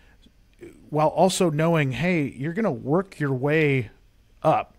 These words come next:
You're going to get better at this stuff. And I think a lot of times they'll say, "Well, if I'm on the lube rack or if I'm sweeping or doing something that's not working on a car,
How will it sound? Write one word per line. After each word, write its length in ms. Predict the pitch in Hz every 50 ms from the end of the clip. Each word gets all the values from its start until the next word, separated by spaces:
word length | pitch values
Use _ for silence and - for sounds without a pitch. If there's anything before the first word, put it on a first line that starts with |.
| _ _
You're 140 | - 139 143
going 340 | 139 131 147 170 180 180 160
to 80 | 147 131
get 260 | 147 143 117 117 107
better 300 | 135 147 160 165 156 135
at 160 | 123 127 -
this 160 | 131 123 -
stuff. 400 | - - 143 123 120 123 - - - - - - - - _ _ - - _
And 280 | - 151 151 143 143 139 -
I 80 | 143 139
think 240 | 135 - 202 196 202
a 40 |
lot 200 | 180 147 143 156
of 80 | 180 175
times 260 | - 170 151 143 135
they'll 140 | - 147 135
say, 200 | - - 143 131
"Well, 300 | 123 131 135 131 135 - -
if 120 | - -
I'm 160 | 160 185 208
on 160 | 196 180 165 147
the 80 | 135
lube 280 | 127 127 139 143 135 131
rack 320 | 139 135 135 135 135 -
or 60 | 131
if 120 | 120 - -
I'm 300 | 147 151 147 143 131 - - - - - - _ _ - _ _ _ _ _ _ _ - -
sweeping 800 | - - - - - 147 151 147 151 147 143 143 139 139 139 135 - - - - - - - - _
or 120 | - 127 127
doing 280 | 113 143 156 160 147
something 380 | 127 - 156 151 139 160 147 139
that's 220 | 139 131 - -
not 140 | 151 143 113
working 280 | 139 139 135 - 139 135
on 100 | 123 123
a 60 | 120
car, 640 | - - - 160 165 151 139 135 131 127 123 107